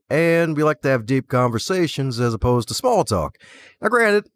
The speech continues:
I'm more of an ambivert, which I've discovered over these past few years, thanks to the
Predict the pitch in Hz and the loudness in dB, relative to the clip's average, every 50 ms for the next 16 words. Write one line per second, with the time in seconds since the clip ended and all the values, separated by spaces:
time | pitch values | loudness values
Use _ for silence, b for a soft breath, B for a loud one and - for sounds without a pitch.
0 | _ _ - 143 165 170 160 147 147 147 143 143 135 123 123 117 127 131 127 117 | _ _ -2 0 0 2 2 2 2 4 4 2 2 2 2 2 2 2 2 0
1 | 113 95 110 110 110 110 - 104 107 - 117 104 104 90 90 90 - - 120 110 | 0 0 2 2 2 2 0 -4 -4 -2 0 0 0 -2 -4 -8 -6 -2 -2 -2
2 | 95 101 98 101 98 90 92 87 92 85 - - 104 101 98 - - - 101 92 | 0 0 0 -2 -2 -2 -4 -6 -8 -6 -4 -2 -2 -2 -2 -4 -6 -6 -6 -4
3 | 90 101 101 101 107 107 - - 113 107 98 - - 110 104 98 92 90 | -2 -2 -2 -2 -2 -4 -4 -4 -4 -4 -4 -4 -4 -4 -2 -2 -2 -4